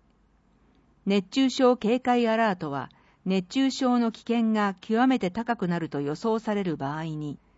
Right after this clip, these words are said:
暑さへの注意を促し、熱中症の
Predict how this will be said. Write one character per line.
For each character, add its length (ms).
暑 180
さ 220
へ 100
の 180
注 300
意 160
を 140
促 280
し、 300
熱 260
中 220
症 300
の 260